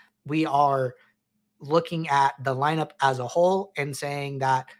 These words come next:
you know, across our sim database, this lineup reaches or exceeds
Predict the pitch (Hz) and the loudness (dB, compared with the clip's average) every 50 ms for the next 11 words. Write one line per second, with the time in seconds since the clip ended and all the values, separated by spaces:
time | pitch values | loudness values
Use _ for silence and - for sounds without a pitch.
0 | _ _ - 139 139 135 127 120 127 - - _ _ _ _ - 127 - 156 156 | _ _ -6 -4 -2 -2 -2 -2 -4 -8 -12 _ _ _ _ -14 -2 0 2 2
1 | 147 147 - - - 139 139 135 135 131 127 123 - - 156 135 135 160 175 185 | 2 0 -6 -2 0 2 4 4 4 2 0 -2 -2 -4 -4 -2 0 0 0 0
2 | 180 180 175 170 165 - - _ _ _ _ _ 151 151 151 151 151 147 151 156 | 0 0 0 0 -2 -6 -12 _ _ _ _ _ 0 0 0 0 -2 -2 0 0
3 | 151 147 147 147 - - _ _ _ _ _ _ _ _ _ _ _ _ _ _ | 0 0 -2 -2 -4 -12 _ _ _ _ _ _ _ _ _ _ _ _ _ _
4 | 147 147 175 170 - 190 175 170 160 156 151 147 - - - 180 175 170 160 156 | -6 -6 -6 -2 -2 -2 0 2 2 2 0 -2 -4 -10 -8 -8 -6 -6 -6 -6
5 | - - | -8 -12